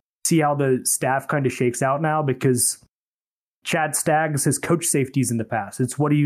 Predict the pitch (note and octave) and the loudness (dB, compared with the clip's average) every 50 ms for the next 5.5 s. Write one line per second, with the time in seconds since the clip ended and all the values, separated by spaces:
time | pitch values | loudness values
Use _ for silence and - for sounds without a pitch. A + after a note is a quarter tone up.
0 | C#3 B2 C3 C#3 C3 B2+ - - C#3+ B2+ D#3 D3 - E3 C#3+ C3+ C#3 A#2+ B2 C3+ | 4 4 2 2 2 0 0 0 2 2 2 2 2 2 2 2 2 2 4 4
1 | C3+ C3 B2+ A#2+ B2 C3+ A#2+ B2 B2+ B2+ - - D3 D3 C#3+ - - C#3+ C3 B2 | 4 4 2 2 2 0 0 0 -2 -2 -2 -2 0 0 0 0 2 2 0 0
2 | B2 - C3+ A#2+ B2 A#2+ A#2+ A#2 B2+ B2+ C3+ C3+ C3 C3 B2 A#2+ A#2+ B2 C3 C3+ | 0 -2 0 0 0 0 0 0 2 2 2 0 0 -2 0 0 0 2 2 2
3 | C3+ B2+ B2 A#2+ B2+ - - C3 B2+ B2+ B2 - - C#3+ C3 A#2+ A#2 B2 B2+ B2+ | 0 0 -2 -4 -6 -2 -2 0 0 0 0 2 2 2 4 4 4 4 4 4
4 | B2 B2 - C3 B2 A#2+ A2+ A2+ B2 B2 A#2 A#2 A#2 - - B2 A#2 A2 G#2+ - | 2 2 4 4 4 4 2 2 2 2 2 2 0 -2 -4 -2 -2 -2 0 0
5 | C#3+ C#3+ C#3 C3 A#2+ A2+ G#2+ G#2 G2 F#2+ | 0 0 0 -2 -2 -2 -4 -6 -8 -10